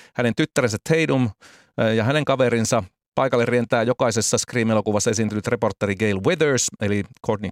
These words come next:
Coxin näyttelemä hahmo, parin muun tutun hahmon kanssa, ja kaikki ovat jälleen epäiltynä, ja kaikki voivat olla seuraavia uhreja, niin kuin ennenkin.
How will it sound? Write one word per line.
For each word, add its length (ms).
Coxin 320
näyttelemä 460
hahmo, 400
parin 200
muun 200
tutun 260
hahmon 280
kanssa, 320
ja 100
kaikki 300
ovat 200
jälleen 320
epäiltynä, 500
ja 120
kaikki 260
voivat 300
olla 160
seuraavia 600
uhreja, 440
niin 120
kuin 200
ennenkin. 540